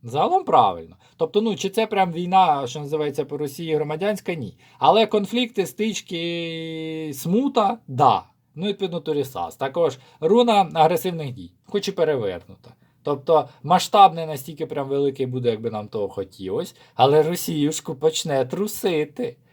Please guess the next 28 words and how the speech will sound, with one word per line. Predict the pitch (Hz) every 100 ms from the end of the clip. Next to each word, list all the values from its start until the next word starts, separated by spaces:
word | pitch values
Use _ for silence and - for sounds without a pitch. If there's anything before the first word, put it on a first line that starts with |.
| -
Ой, | 202 170 135
а | 127
що | -
таке? | 208 330 - 101 90 90 _ _ _ _
А | 143
що, | 185 226
а | 220
щось | - 247 226
і |
стало, | - - 120 107 92 92 101 _
як | 117 104
то | - -
кажуть. | - 101 95 104 - - - - _
Що | - 262
таке? | - 123 - 104 104
Війна | 151 214 233
повернулася | 233 226 214 208 220 208 190 - 180 175 185
туди, | 185 180 196
звідки | 175 190 185 185
б | 180
вийшла, | 208 220 - 107 101 131 208 226 -
а? | 151
Отже | 220 240 - 104
ж, | - - _ _ -
історію | 151 226 233 220 208
не | 190
вчать. | 147 - 104 82 - _ _ _ _ - - - _ _ _
Ай, | 175 185 185 156 131